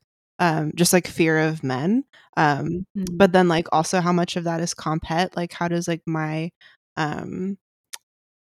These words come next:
Speaker 1: how does my attraction to people, um,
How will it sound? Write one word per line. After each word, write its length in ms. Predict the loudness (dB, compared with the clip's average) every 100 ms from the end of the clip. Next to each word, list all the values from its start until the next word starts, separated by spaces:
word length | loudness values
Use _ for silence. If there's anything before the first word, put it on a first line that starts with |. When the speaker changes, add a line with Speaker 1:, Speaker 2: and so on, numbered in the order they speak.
| 2
Speaker 1:
how 120 | 4
does 100 | 6
my 80 | 6
attraction 600 | 4 2 0 0 2 2
to 200 | 0 -4
people, 560 | -2 -4 0 0 0 -2
um, 440 | -4 -4 -2 -4